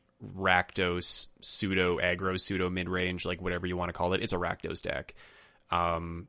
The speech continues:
some of them were playing the Priest, some of them weren't. All of them were playing the Dreadhorde pack, or the, the Butcher packages, and it was just really difficult to deal with. Like, sometimes you have a mana base that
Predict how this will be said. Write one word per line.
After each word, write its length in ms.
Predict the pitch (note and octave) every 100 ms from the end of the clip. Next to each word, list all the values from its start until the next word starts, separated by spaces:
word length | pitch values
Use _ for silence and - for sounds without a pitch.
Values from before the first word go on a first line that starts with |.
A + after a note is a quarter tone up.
| _
some 240 | - G2+ G2
of 40 |
them 100 | G2
were 80 | F#2+
playing 260 | - F#2
the 60 | F2+
Priest, 440 | - D3+ C#3 -
some 180 | - F#2+
of 40 | F2+
them 160 | F2+
weren't. 440 | A2 B2 A#2 A#2+ - - -
All 180 | G#2 A2
of 60 |
them 100 | A2+
were 80 | G#2+
playing 260 | G2 G#2 G2
the 80 | F#2
Dreadhorde 400 | F#2+ F#2 F#2 F2+
pack, 260 | F2+ F2
or 120 | G2
the, 160 | F2+ F2+
the 140 | E2 F2
Butcher 240 | F#2+ F#2+
packages, 760 | F#2 F2 F2 F2+ F2+ F2+ F2 -
and 400 | F2+ F2 F2 E2+
it 140 | F2+
was 280 | G2 F2+ F2
just 340 | - F#2 - - - - - _ _ -
really 380 | F#2+ G2 G2+ G#2+
difficult 440 | A#2+ A#2 B2+ C3
to 80 | D#3+
deal 220 | D#3 F3+
with. 200 | F#2 F2+
Like, 160 | F#2+ F2+
sometimes 520 | - B2 C#3 B2+ A#2+
you 80 | A#2+
have 200 | A2+ G#2+
a 80 | G2+
mana 260 | F#2+ G2
base 340 | F#2+ F#2+ F#2+ -
that 300 | F#2+ F2+